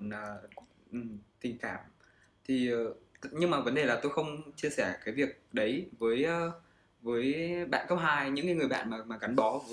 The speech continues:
từ trước đấy lên đến cấp ba các thứ ấy. Bởi vì đơn giản là tôi nói chuyện với chúng nó sẽ rất là trẻ con, và tôi nói chuyện với chúng nó thì, thì ít khi mà tôi đem những cái thứ, thứ tình cảm làm cho mình cảm giác bị yếu đuối.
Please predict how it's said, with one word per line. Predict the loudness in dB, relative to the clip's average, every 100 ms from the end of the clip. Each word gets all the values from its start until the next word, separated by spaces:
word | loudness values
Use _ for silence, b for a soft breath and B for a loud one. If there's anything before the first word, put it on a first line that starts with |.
| -2
từ | 0 0 -2 -6
trước | -2 0
đấy | 0 -2 -2
lên | -2 -2 -4 -6
đến | -8 -6
cấp | -6 -2
ba | 0 -2 -4
các | -4
thứ |
ấy. | -4 -4 b b b -2
Bởi | 0
vì | 2
đơn | 2 0
giản | -2
là | 0
tôi | 0
nói | 0 2
chuyện | 0
với | 0
chúng | -6
nó | -6 -6 -6
sẽ | -4
rất | -2
là | -2 -4
trẻ | 0
con, | 0 0 -6
và | -8
tôi | -6
nói | -4
chuyện | -4 -6
với |
chúng | -6
nó | -8 -6
thì, | -4 -4 -4 -8 -12 B B B _ -12
thì | -6 -4 -4 0
ít | 0
khi | 2 0
mà | 0
tôi | -2
đem | 0 0 0
những | -4
cái | -6 -2
thứ, | 0 0 0 -2 -4 -8 -16 -20 -20 _ _ _ _ _ _ _
thứ | -2 -2 -2 -2 -4 -4 0
tình | 0 2
cảm | -2 -2 -6
làm | -6 -4 -4
cho | -4 -4
mình | -4 -6
cảm | -10 -8
giác | -10 -12 -18 _
bị | -6 -6 -4
yếu | -4
đuối. | -2 -2 -2